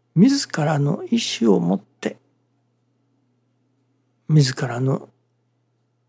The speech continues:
自らが描く人生をやめるのです。まあ、やめるというか、どういうことかというと、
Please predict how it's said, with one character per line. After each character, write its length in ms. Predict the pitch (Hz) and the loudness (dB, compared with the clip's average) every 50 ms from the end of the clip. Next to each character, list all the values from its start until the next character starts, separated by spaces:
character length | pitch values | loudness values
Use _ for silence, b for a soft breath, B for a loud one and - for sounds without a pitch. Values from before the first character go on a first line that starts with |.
| _ _ _ _ _ _ _ _ _ _ _ _ _ _ _ _ _ _ - | _ _ _ _ _ _ _ _ _ _ _ _ _ _ _ _ _ _ 2
自 260 | 156 147 143 139 - | 4 4 4 2 0
ら 260 | - 139 120 127 131 | -6 -8 -8 -8 -6
が 260 | 143 143 135 - - _ _ _ _ _ - | -6 -6 -6 -6 -8 _ _ _ _ _ -4
描 300 | 147 139 156 180 180 160 | -2 -2 -2 -2 -4 -6
く 200 | - - - - _ _ _ _ _ _ - | -8 -16 -20 -20 _ _ _ _ _ _ -10
人 200 | - - 151 135 135 | -4 -4 -4 -4 -4
生 360 | - - - - 208 - _ _ _ _ _ _ _ _ _ _ _ _ _ _ _ _ _ _ _ _ _ _ _ _ _ _ _ _ _ _ _ _ _ _ _ _ _ - | -8 -12 -12 -14 -16 -20 _ _ _ _ _ _ _ _ _ _ _ _ _ _ _ _ _ _ _ _ _ _ _ _ _ _ _ _ _ _ _ _ _ _ _ _ _ -2
を 180 | 175 202 - - _ _ _ _ _ _ _ _ _ _ _ _ _ _ _ _ _ - | -2 -2 -2 -2 _ _ _ _ _ _ _ _ _ _ _ _ _ _ _ _ _ -6
や 120 | - 131 123 | -4 0 2
め 160 | 156 170 139 | 2 2 2
る 120 | 143 156 | 0 -2
の 160 | 170 175 - - | -8 -10 -12 -14
で 100 | 233 - | -14 -14
す。 280 | - - - - - _ _ _ _ _ _ _ _ _ _ _ _ - | -12 -12 -14 -14 -18 _ _ _ _ _ _ _ _ _ _ _ _ -8
ま 400 | 135 117 120 120 107 107 101 - | -6 -6 -6 -6 -6 -8 -8 -10
あ、 80 | - | -10
や 200 | 143 143 127 113 | -10 -10 -8 -6
め 160 | 123 135 156 | -4 -2 0
る 120 | 170 156 151 | 0 -2 -2
と 160 | - - 151 | -4 -4 -4
い 60 | 160 | -4
う 100 | 170 175 | -4 -6
か、 280 | - - - - - - B B B B B B B B B _ _ _ _ - - | -8 -8 -10 -10 -10 -12 B B B B B B B B B _ _ _ _ -12 -2
ど 180 | 143 160 180 | 2 4 4
う 80 | 170 143 | 6 4
い 100 | 135 135 | 2 0
う 80 | 147 | -2
こ 160 | 147 - 160 156 | -6 -8 -10 -12
と 100 | - - | -12 -12
か 160 | - - 190 | -12 -12 -12
と 120 | - - | -10 -8
い 180 | 214 220 247 254 | -8 -8 -8 -10
う 80 | - _ - | -16 _ -18
と、 240 | - - - - | -18 -18 -18 -18